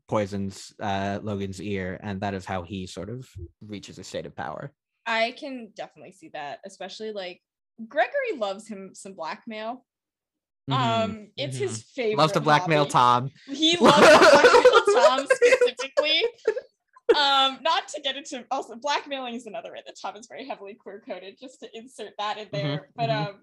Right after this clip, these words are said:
Speaker 2: Greg loves blackmail so much. He does it all the time. It is his favorite hobby. And, like,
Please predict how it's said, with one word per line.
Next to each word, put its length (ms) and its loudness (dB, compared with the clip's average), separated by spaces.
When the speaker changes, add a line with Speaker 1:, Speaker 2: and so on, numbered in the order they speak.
Speaker 2:
Greg 220 0
loves 280 -2
blackmail 500 -10
so 300 -8
much. 280 -10
He 100 -10
does 240 -8
it 180 -14
all 160 -2
the 80 -16
time. 340 -12
It 100 -14
is 140 -12
his 140 -18
favorite 340 -12
hobby. 380 -12
And, 180 -12
like, 240 -10